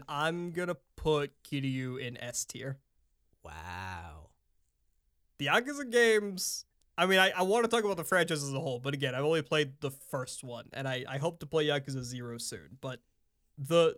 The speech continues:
Speaker 1: Yakuza Kiwami was honestly fucking amazing for the kind of R P G that it was, and, uh, I really like Kiryu. He's, he's not even the best character in the game.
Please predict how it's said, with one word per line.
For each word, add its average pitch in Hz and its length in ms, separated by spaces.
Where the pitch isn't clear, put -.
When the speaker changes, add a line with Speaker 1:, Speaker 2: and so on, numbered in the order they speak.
Speaker 1:
Yakuza 202 560
Kiwami 143 760
was 170 180
honestly 294 400
fucking - 480
amazing 135 680
for 143 560
the 156 120
kind 147 260
of 139 80
R 143 140
P 147 160
G 139 180
that 131 140
it 131 100
was, 123 480
and, 143 280
uh, 139 380
I 196 220
really 202 320
like 180 360
Kiryu. 135 380
He's, 269 180
he's 262 200
not 415 160
even 381 160
the 196 80
best 160 300
character 185 340
in 160 80
the 143 80
game. 135 440